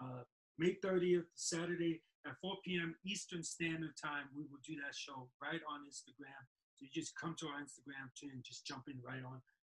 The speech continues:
right in on the feed. Um,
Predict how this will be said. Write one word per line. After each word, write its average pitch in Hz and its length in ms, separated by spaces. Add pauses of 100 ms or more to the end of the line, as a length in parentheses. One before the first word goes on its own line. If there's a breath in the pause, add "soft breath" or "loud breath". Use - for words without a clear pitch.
(180)
right 151 180
in 151 240
on 139 160
the 131 80 (120)
feed. 143 300 (520 soft breath)
Um, 160 380